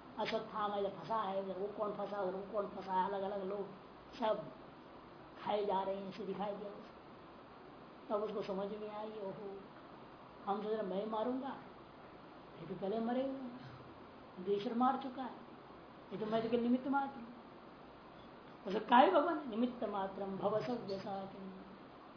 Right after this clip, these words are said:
तुम निमित्त मात्र हो, हमने कर दिया काम पूरा, अब उसको जो है ना साकार तो तुम्हें देना है।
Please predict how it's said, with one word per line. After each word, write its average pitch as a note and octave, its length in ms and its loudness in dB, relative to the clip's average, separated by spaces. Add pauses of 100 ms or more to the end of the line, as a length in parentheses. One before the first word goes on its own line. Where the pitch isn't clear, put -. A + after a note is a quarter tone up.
(360)
तुम E4 80 2
निमित्त D#4 360 6
मात्र A#3 320 6
हो, F#3+ 160 -2 (800)
हमने B3+ 320 8
कर D#4+ 240 12
दिया F#4 220 12
काम C4 300 12
पूरा, G#3 260 2 (920)
अब F4+ 200 12
उसको F4 340 10
जो D#4+ 180 12
है D#4+ 100 12
ना E4+ 160 10
साकार C4 560 10
तो E4+ 100 2
तुम्हें E4 280 10
देना G#3 220 8
है। - 140 -8